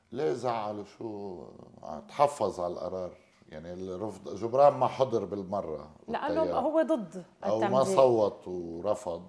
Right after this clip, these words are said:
Speaker 1: بينما الحزب تحفظ وظهروا، يعني، ما كانش جزء من هذا التمديد.
Speaker 2: بس عمل النصاب
Speaker 1: ولكن
Speaker 2: وخلى الرئيس
Speaker 1: بالسياسة،
Speaker 2: بر اللي هو شريكه إنه يمشي بالموضوع، يعني، صار في
Speaker 1: بالسياسة مشيت،
Speaker 2: إيه.
Speaker 1: بالسياسة
Speaker 2: تبديل
Speaker 1: مشيت، وما
Speaker 2: أدوار.
Speaker 1: اعترض حزب الله.
Speaker 2: تبديل أدوار.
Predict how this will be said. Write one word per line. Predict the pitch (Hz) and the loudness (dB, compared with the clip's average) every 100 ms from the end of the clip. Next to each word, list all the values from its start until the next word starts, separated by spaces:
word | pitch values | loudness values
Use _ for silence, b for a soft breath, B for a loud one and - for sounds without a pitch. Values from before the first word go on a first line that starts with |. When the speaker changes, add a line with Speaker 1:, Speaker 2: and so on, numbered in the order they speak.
| - | -2
Speaker 1:
بينما | 104 135 139 135 127 | 0 2 2 2 2
الحزب | 120 156 156 165 - - | 0 -4 0 -2 -2 -16
تحفظ | - 180 180 139 113 | 2 2 2 -2 -2
وظهروا، | 127 147 139 107 101 82 | 0 0 0 -2 -4 -8
يعني، | 85 82 85 80 _ b b b | -10 -12 -14 -16 _ b b b
ما | 110 135 143 | -6 -4 -2
كانش | 170 156 143 - | 0 0 -2 -6
جزء | 123 143 143 - | -6 -4 -4 -6
من | 123 120 | -6 0
هذا | 120 104 | 0 0
التمديد. | - 175 175 | -6 -6 -4
Speaker 2:
بس | - | -2
عمل | 214 254 262 | -2 -2 -2
النصاب | 269 262 214 233 240 | -2 -2 6 12 12
Speaker 1:
ولكن | 226 220 | 12 6
Speaker 2:
وخلى | - 277 277 | 6 6 8
الرئيس | 262 175 - 269 269 | 10 12 12 10 2
Speaker 1:
بالسياسة، | 254 | 4
Speaker 2:
بر | 262 233 | 4 4
اللي | 208 202 | 2 2
هو | 220 233 | 4 4
شريكه | 226 - 359 359 220 220 B B - | 2 2 0 4 2 2 B B 2
إنه | 233 247 254 | 4 4 2
يمشي | 302 330 320 | 2 -2 0
بالموضوع، | 269 269 254 285 254 180 | 2 2 0 2 4 4
يعني، | 185 190 190 | 2 -2 -2
صار | 233 220 | 0 -2
في | - | -2
Speaker 1:
بالسياسة | 190 - - 180 190 185 - 165 | -6 -4 6 8 8 6 -2 -2
مشيت، | 185 - 107 104 - - | -4 -4 -6 -6 -10 -6
Speaker 2:
إيه. | 330 320 | -4 -2
Speaker 1:
بالسياسة | 101 - 127 131 - 101 | -6 -6 0 0 0 -6
Speaker 2:
تبديل | 101 262 | 0 0
Speaker 1:
مشيت، | 220 311 285 | 4 2 4
وما | 240 | 4
Speaker 2:
أدوار. | 202 208 | 6 8
Speaker 1:
اعترض | 185 175 151 131 98 - | 8 8 6 6 2 -8
حزب | 95 - 87 | -12 -8 -8
الله. | 82 82 82 | -6 -6 -2
Speaker 2:
تبديل | 254 220 277 | -2 0 0
أدوار. | 202 185 190 165 | 0 -2 -2 -4